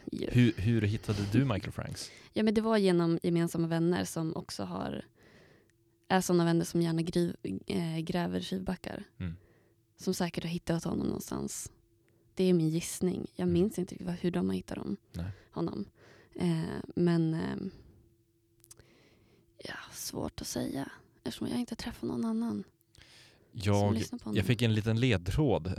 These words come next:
Speaker 2: <laughs> när jag var inne på YouTube, för jag försökte
Speaker 1: Mhm.
Speaker 2: hitta något liveklipp när han spelar någon av de här låtarna live.
Speaker 1: All right.
Speaker 2: Och då hittade jag ett klipp från när han spelar, eh, Newport Jazz Festival,
Speaker 1: Mm.
Speaker 2: eh, nittonhundraåttiosex.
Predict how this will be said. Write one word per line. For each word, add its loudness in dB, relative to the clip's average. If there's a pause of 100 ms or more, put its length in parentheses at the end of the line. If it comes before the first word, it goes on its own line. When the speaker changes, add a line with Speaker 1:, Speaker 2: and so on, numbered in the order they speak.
Speaker 2:
<laughs> -2
när 4
jag 8
var 4
inne 2
på -2
YouTube, 4
för -4
jag 2
försökte 4
Speaker 1:
Mhm. 6
Speaker 2:
hitta 4
något 6
liveklipp 0
när 0
han 2
spelar 0
någon 0
av -2
de -2
här 0
låtarna 4
live. -4 (180)
Speaker 1:
All -2
right. -2
Speaker 2:
Och 4
då 6
hittade 4
jag 6
ett -2
klipp -4
från 2
när 0
han 2
spelar, 0 (500)
eh, -4 (160)
Newport 4 (260)
Jazz 2
Festival, -4 (200)
Speaker 1:
Mm. -2 (220)
Speaker 2:
eh, -6 (240)
nittonhundraåttiosex. -4